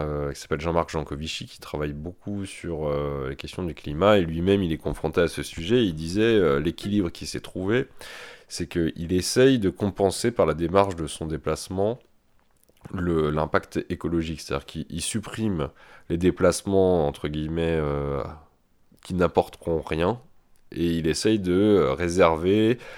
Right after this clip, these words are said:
euh, la pollution à des déplacements qui apporteront quelque chose. Par exemple, si je vais à New York faire une conférence devant, euh, trois cents scientifiques pour leur apporter une info, euh, déterminante sur le climat, ça vaut le coup de faire le voyage.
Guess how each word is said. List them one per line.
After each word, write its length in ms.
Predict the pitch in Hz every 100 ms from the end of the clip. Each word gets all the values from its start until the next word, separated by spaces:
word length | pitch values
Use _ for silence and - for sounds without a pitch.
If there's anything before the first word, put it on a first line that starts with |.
| - -
euh, 160 | 82 80
la 120 | 78
pollution 720 | - 82 85 - 104 113 113
à 60 | -
des 120 | 90
déplacements 560 | 87 82 82 78 110 107
qui 100 | 95
apporteront 440 | 80 85 - 107
quelque 260 | 98 92 90
chose. 280 | - 76 -
Par 180 | -
exemple, 260 | 71 87 101
si 160 | - 87
je 80 |
vais 160 | 85 87
à 80 | 85
New 120 | 87
York 300 | 90 87 -
faire 180 | - 87
une 120 | 87
conférence 540 | - 82 92 90 80
devant, 500 | 78 76 85 90 85
euh, 100 | 76
trois 220 | 71 - 82
cents 140 | 87
scientifiques 560 | 82 80 - 82 95 92
pour 120 | 76
leur 80 | 64
apporter 320 | - 82 87
une 120 | 80
info, 540 | 76 76 - 90 82 65
euh, 40 |
déterminante 540 | 71 - - 76 80
sur 120 | 80 -
le 60 |
climat, 360 | - 71 80 104
ça 120 | 98
vaut 120 | 78
le 60 | 80
coup 140 | -
de 80 | 101
faire 140 | -
le 80 | 80
voyage. 500 | 82 82 78 67 -